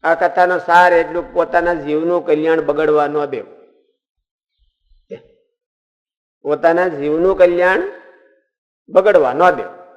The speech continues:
એવો સાર. અને જીવનું કલ્યાણ થાય તો આ રીતે થાય. ભગવાનની ભક્તિ અને ભગવાનના ભગતનો પક્ષ ઈ બગડવા ન દેવો.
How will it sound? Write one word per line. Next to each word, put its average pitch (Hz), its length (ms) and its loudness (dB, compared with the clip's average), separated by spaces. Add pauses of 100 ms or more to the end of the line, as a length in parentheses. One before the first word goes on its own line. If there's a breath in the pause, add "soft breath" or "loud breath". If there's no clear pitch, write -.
(800)
એવો 180 220 2
સાર. 123 280 -6 (1000)
અને 170 140 -4
જીવનું 185 440 2
કલ્યાણ 190 340 0
થાય 165 380 2 (680)
તો 160 60 -2
આ 165 160 4
રીતે 131 260 -8
થાય. - 260 -20 (920)
ભગવાનની 165 440 -4
ભક્તિ 151 560 -2 (1080)
અને 156 140 -2
ભગવાનના 147 460 -2
ભગતનો 135 440 -6
પક્ષ - 260 -20 (1160)
ઈ 214 120 0
બગડવા 170 420 2
ન 113 60 -10
દેવો. - 320 -18